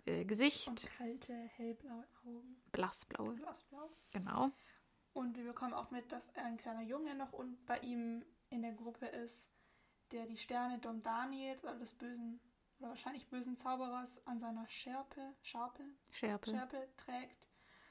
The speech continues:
Speaker 2: wo ich dann gedacht hab, „Oh mein Gott, ist das jetzt Septimus Hieb und nicht Junge vier eins zwei?“,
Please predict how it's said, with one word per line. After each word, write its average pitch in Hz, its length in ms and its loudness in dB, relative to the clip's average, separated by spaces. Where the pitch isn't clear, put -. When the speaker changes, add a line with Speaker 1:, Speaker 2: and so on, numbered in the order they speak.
Speaker 2:
wo - 120 -4
ich - 160 -4
dann 233 240 0
gedacht - 240 -4
hab, 233 120 -2
„Oh - 80 -4
mein 226 140 0
Gott, 240 180 2
ist - 220 -6
das 269 160 0
jetzt 285 200 0
Septimus 262 480 0
Hieb 262 320 -6
und 226 140 2
nicht 233 300 -4
Junge 226 260 0
vier 226 220 -6
eins 247 280 -4
zwei?“, 240 480 -2